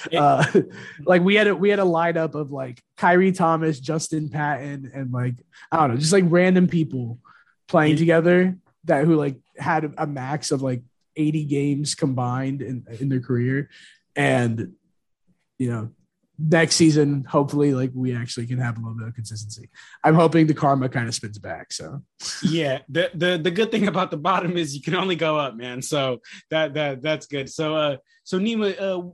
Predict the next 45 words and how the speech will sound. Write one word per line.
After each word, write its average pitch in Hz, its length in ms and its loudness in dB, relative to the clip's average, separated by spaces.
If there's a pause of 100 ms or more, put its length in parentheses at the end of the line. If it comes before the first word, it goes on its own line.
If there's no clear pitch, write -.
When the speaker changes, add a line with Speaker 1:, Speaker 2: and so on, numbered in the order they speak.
Speaker 1:
w-, 165 240 -10
our 175 120 -2
last 185 260 -2
question 170 260 -6
that 156 100 -4
we 156 100 -4
like 143 200 -8
to 139 100 -16
ask 139 300 -8
here 143 280 -6 (240)
is, 147 280 -4
Nima, 175 360 -2
uh, 160 220 0
as 170 300 -4
a, 175 80 -6 (120)
uh, 147 280 -8 (120)
as 151 200 -6
a 147 60 -4
Rockets 143 320 -6
fan, 147 260 -6
if 143 280 -8
you 214 140 -2
could 190 180 -6
give 165 220 -2
us 131 220 -8 (240)
one 180 340 -2
word 175 240 0
or 131 140 -4
one 165 200 -2
phrase 165 420 -4
to 151 60 -8
describe 139 460 -4
how - 140 -6
you 156 160 -2
feel 151 340 -4
about 131 300 -4
last 165 320 -4
season, 196 420 -4
and 143 100 -4
then 135 180 -4
one 160 240 0
word 165 180 2
or 147 60 -2
one 151 180 -2
phrase 156 340 -8